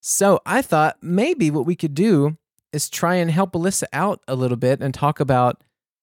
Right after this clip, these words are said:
um, 'cause you're great of, of thinking of questions that I wouldn't think of to answer about this path and strategy and things that we've talked about so much about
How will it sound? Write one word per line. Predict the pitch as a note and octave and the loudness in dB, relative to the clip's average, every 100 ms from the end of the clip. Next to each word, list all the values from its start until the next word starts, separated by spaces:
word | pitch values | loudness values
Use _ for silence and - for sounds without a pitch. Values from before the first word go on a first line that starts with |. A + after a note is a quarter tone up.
| _ - | _ -4
um, | B2+ A#2+ A#2 A#2 - - | 0 2 0 -2 -6 -6
'cause | C3+ | 0
you're | F#3 | 0
great | F3 E3 D#3 - | 2 2 2 0
of, | B2 B2 - - - _ - | 0 -2 -4 -16 -20 _ -10
of | B2 A#2+ | -6 -6
thinking | - D3+ D3 D3 C3 | -4 -2 0 0 -2
of | A#2+ - - | -2 -6 -4
questions | - D3 - C#3 C3 | 2 2 2 0 0
that | C3+ - | 0 0
I | C#3 | 2
wouldn't | C#3+ C#3 D3 C3+ | 2 0 -2 -4
think | - C3 C3+ | -2 -2 0
of | B2 - | -2 -4
to | - C#3 | -8 -4
answer | C3+ - B2+ B2 A#2+ - _ _ | -4 -4 -2 -2 -2 -6 _ _
about | - B2+ B2+ A#2+ - _ | -4 0 2 0 -4 _
this | - C#3 C3+ - - | -6 -4 -2 -4 -4
path | D3+ D3 C#3+ | -2 0 -2
and | B2+ | -6
strategy | B2 C#3+ C#3 C#3+ C3+ C3+ | -2 0 0 0 -2 -4
and | B2 | -4
things | C3 C3 | -6 -8
that | - | -8
we've | B2+ B2 | -10 -6
talked | C3+ B2+ | -4 -4
about | B2+ A#2 A2 | -2 -2 -2
so | - B2+ | -2 0
much | B2+ C3 B2 | 2 0 -2
about | A2+ A#2 | -4 -4